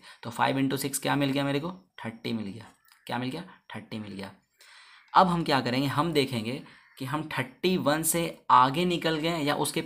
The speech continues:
पीछे रह गए। तो थर्टी जो है वो थर्टी वन से पीछे है, पीछे की ओर है, आगे नहीं है। जब पीछे रहेंगे तो हमको आगे बढ़ना पड़ेगा अपनी मंजिल पर पहुंचने के लिए।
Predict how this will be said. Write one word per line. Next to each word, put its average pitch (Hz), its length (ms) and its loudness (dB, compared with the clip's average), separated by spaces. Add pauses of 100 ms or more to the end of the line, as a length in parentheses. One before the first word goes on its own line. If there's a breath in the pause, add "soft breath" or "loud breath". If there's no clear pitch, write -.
पीछे 139 300 6
रह 117 180 0
गए। 95 180 -10 (880 loud breath)
तो 120 100 -4 (280)
थर्टी 180 320 -2
जो 147 140 2
है 135 80 4
वो 147 140 2
थर्टी 135 340 -6
वन 151 200 -4
से 160 120 -2 (140)
पीछे 127 320 0
है, 104 280 -6
पीछे 143 300 0
की 151 180 -2
ओर 113 140 -2
है, 110 160 -8
आगे 127 220 2
नहीं 156 240 -2
है। 113 120 -6 (460 loud breath)
जब 135 240 -4 (100)
पीछे 135 320 4
रहेंगे 143 320 4
तो 143 80 -4
हमको 135 280 0
आगे 110 360 6
बढ़ना 143 280 2
पड़ेगा 143 280 2
अपनी 143 180 0
मंजिल 135 300 0
पर 139 140 0
पहुंचने 135 400 -2
के 135 100 -2
लिए। 135 200 -4